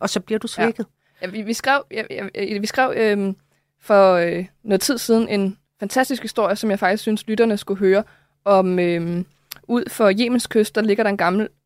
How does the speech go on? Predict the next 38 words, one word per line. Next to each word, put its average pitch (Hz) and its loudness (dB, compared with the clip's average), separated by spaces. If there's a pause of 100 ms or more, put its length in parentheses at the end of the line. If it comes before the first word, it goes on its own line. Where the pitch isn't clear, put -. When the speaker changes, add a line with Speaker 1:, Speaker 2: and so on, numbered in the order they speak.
(160)
Speaker 2:
olietanker. 233 2
Den 196 0
har 202 4
Speaker 1:
Mhm. 208 2
Speaker 2:
ligget 220 2
der 214 2
siden 220 0 (120)
firserne, 185 -2 (260)
og 190 0
det 220 4
er 214 4
sådan 220 -2
klassisk, 214 -2
at 196 -4
tit, 226 -2
når 220 4
man 185 4
sådan 196 2
hiver 196 4 (340)
olie 220 2
op 190 -2
af 185 2
ørkenen, 254 -4
så 240 -6
bruger 208 0
man 220 2
sådan 220 0
et 196 0
skib - -4
som 202 -2
det 208 4
her 214 2 (300)
til 214 4
at 185 2
være 180 2
sådan 202 -2
en, 180 0
øhm, 170 0